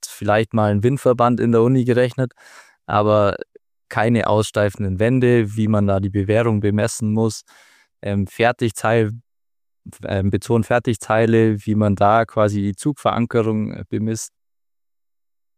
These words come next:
Ähm, lauter so Themen oder auch bei Holzwänden ist, ist das gleiche Thema.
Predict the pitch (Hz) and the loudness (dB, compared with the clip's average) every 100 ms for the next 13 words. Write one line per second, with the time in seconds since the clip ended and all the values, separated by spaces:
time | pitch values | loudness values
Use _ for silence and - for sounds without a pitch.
0 | _ _ - 110 107 110 117 117 - 104 | _ _ 0 2 4 4 4 2 0 -2
1 | 127 117 92 101 98 104 98 92 110 113 | 0 2 2 2 2 2 0 2 2 0
2 | - 95 92 90 67 98 - - 98 - | -2 -4 -4 -6 -8 -10 -12 -12 -10 -6
3 | 104 101 101 - 107 101 95 | -2 -2 -2 -4 -2 0 0